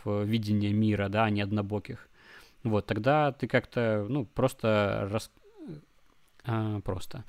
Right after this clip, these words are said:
раска-, <laughs> ра-, рассказываешь о каком-то, какой-то вещи, которая тебя волнует или, э, заботит, и ты что-то там выражаешь, э, свое.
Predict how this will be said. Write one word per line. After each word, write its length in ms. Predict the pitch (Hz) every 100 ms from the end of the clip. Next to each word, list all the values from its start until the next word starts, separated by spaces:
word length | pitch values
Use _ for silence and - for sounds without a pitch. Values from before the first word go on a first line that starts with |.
| - - -
раска-, 280 | 113 - -
<laughs> 480 | - 160 214 214 143
ра-, 320 | 127 143 139
рассказываешь 960 | 131 127 - 147 147 135 127 123 117 -
о 220 | 117 117
каком-то, 1300 | 131 - 135 123 120 117 113 113 113 110 113 113 120
какой-то 300 | 117 127 139 120
вещи, 260 | 175 -
которая 280 | 117 127 120
тебя 240 | 120 117
волнует 680 | 117 123 135 208 247 117 -
или, 480 | 107 104 104 104 104 - _ -
э, 280 | 131 110 107
заботит, 520 | 107 113 165 220 -
и 40 | 101
ты 180 | 190 - _
что-то 260 | - - 156
там 200 | 120 110
выражаешь, 640 | 113 120 117 107 101 - -
э, 100 | 117
свое. 480 | - 113 120 104 104